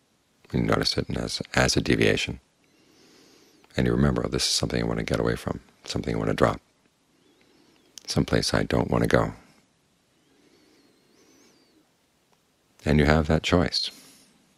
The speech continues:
It's not the case that a thought pulls you away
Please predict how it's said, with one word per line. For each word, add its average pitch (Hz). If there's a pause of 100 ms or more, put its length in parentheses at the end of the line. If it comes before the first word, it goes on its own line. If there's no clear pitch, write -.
(280)
It's -
not 65
the -
case -
that -
a 58
thought - (600)
pulls 73
you 62
away 57